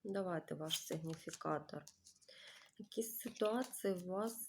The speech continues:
на сьогодні підвисли, не рухаються, або ви самі не знаєте, куди вам рухатися. Так, в когось навіть розбите серце.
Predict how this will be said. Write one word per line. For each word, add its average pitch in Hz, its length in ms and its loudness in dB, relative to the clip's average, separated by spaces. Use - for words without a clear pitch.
на 185 80 0
сьогодні 190 540 0
підвисли, 175 800 4
не 170 220 6
рухаються, 165 1000 2
або 160 320 0
ви 160 200 2
самі 175 480 4
не 156 160 0
знаєте, 185 500 -2
куди 165 280 -2
вам 165 280 -2
рухатися. 170 1160 0
Так, 143 380 2
в - 140 -14
когось 170 680 -2
навіть 147 440 0
розбите 151 640 -2
серце. 196 840 -2